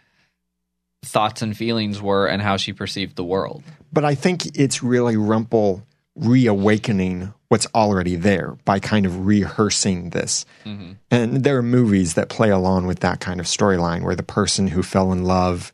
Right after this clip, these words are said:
Speaker 2: gets amnesia for some reason, and so, uh, someone else makes them fall in love again by kind of redoing some of the same things. But in here, it's really Rumpel just needs to reawaken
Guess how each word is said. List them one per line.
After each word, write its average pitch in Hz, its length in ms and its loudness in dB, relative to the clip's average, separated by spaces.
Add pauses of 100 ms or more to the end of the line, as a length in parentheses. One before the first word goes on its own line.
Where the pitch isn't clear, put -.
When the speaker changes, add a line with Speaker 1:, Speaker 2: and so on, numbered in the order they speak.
(520)
Speaker 2:
gets 104 240 0
amnesia 95 500 4
for 90 160 -2
some 92 240 0
reason, 90 380 0
and 95 240 0
so, 90 360 0 (380)
uh, - 100 -4
someone 101 320 2
else - 240 0
makes 101 260 2
them 92 140 -2
fall 92 280 0
in 90 80 -2
love 92 320 -2
again 95 680 0 (460)
by 104 100 0
kind 104 240 0
of 87 120 -2
redoing 101 640 2
some 101 180 0
of 95 60 0
the 92 80 0
same 92 260 -2
things. 95 260 0
But 123 140 -2
in 123 160 0
here, 143 320 2
it's - 280 0 (300)
really 123 280 4
Rumpel 98 380 2
just 95 220 0
needs 98 240 2
to 98 100 0
reawaken 92 840 0